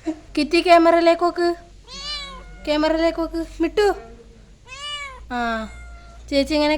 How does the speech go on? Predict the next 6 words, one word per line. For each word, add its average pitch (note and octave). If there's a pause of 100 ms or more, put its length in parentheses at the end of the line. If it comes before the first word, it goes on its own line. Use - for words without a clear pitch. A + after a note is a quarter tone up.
ക്യാമറയിലേക്ക് C#4
നോക്കാൻ C4+ (320)
പറയുമ്പോ C4
നോക്കണം A#3
ട്ടാ. C#4+ (1200)
കിറ്റി, D4+